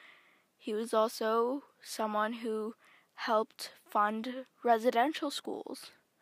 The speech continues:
and helped create the residential schools. So that was really sad to hear about. Like,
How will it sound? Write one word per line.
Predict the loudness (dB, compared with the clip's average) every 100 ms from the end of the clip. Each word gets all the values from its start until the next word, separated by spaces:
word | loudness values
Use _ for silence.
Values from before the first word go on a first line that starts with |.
| -20 -20 -20 _ -8
and | -4 -2 -4 -8 -12 _ _ -20 _ _ _ _ _ _ _ _ _ -14
helped | -2 2 2 0 -10 -14 _ _ _ _ _ -14
create | -6 -2 0 -2 -8 -6
the | -2
residential | -2 -4 -6 -8 -8 -10 -12
schools. | -10 -10 -10 -12 -18 -20 -20 _
So | -10 0
that | 4 4
was | 2 -4 -20 _ _ _ _ _
really | 0 4 6 4
sad | 2 0 0
to | -4
hear | -4 0 0
about. | 2 0 0
Like, | -2 -4 -8